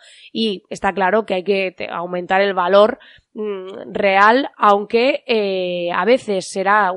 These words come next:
cuestión de cómo estamos comunicando el valor de nuestro producto o servicio y en otras veces pues habrá que trabajar en cómo aumentar el valor,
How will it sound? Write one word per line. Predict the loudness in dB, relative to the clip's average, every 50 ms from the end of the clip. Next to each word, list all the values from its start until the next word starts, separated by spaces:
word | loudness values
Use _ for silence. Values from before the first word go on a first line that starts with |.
| -6
cuestión | -6 -6 -6 -6 -4 0 0 0 0 0 -4 -4
de | -4 -4 -4 -4 _
cómo | 0 0 2 2 0
estamos | -2 -2 -4 -6 -6 -6
comunicando | -6 -4 -4 -4 -2 0 0 0 0 0
el | -2 -2
valor | 0 2 2 2 2 2 0
de | -4 -8
nuestro | -10 -10 -10 -10 -6
producto | -4 -4 -4 -6 -8 -10
o |
servicio | -6 -4 -2 0 0 0 -2 -2 -2 -2 -2 -4 _ -20 -20 -20 _ _
y | -6 -4
en | -2 -2
otras | 0 0 -2 0
veces | -2 0 0 -2 -2
pues | -2 -4 -6 -6
habrá | -4 -4 -4 -4
que | -4 -4
trabajar | -2 0 0 0 0 0 0 0 0 0 -2 -12 -20 -20 -14 -6
en | -6 -4 -2
cómo | 0 0 2 2
aumentar | 0 0 -2 -4 -2 0 0 2
el | 2 2 4
valor, | 4 4 4 6 4 4 4 2 0